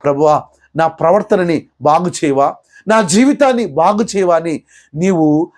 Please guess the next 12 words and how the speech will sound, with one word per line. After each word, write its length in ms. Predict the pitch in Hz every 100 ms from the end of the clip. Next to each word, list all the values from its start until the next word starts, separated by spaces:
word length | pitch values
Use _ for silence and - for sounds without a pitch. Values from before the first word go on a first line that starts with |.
| _
నీ 100 | 156
ప్రవర్తన 560 | 160 - 139 170 170 165
అంతటిని 720 | 156 156 165 170 147 139 156 _ _ -
ఆయన 180 | 143 131
అధికారానికి 1000 | 127 160 - 160 156 147 131 127 135 135 _ _ -
అప్పగించుకోవాలి. 1080 | 143 - 190 170 160 - 139 139 131 127
మొట్టమొదట 640 | 117 123 117 123 117 110 104 87 _ _ _ _ _ _ _ _ _ _ _ _ _ _ _ -
అప్పగించుకోవాలి. 960 | 147 233 220 220 - - 139 123 113 92 _ _ - -
వేకువనే 600 | 147 226 285 269 285 294
లేచి 500 | 277 269 - 240 196 - -
నీ 140 | 202 254
ప్రార్థన, 760 | - - 247 277 254 233 180